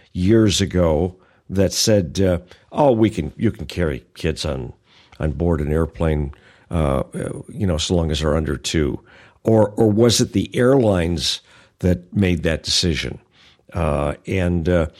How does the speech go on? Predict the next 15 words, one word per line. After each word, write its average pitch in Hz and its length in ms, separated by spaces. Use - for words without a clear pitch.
if 107 280
they 113 160
hadn't 123 360
made 120 260
that 117 240
decision, 147 600
uh, 139 400
and 135 180
said, 147 280
"No, 180 180
I'm 170 120
sorry, 156 400
to 147 100
this 143 220
day, 143 380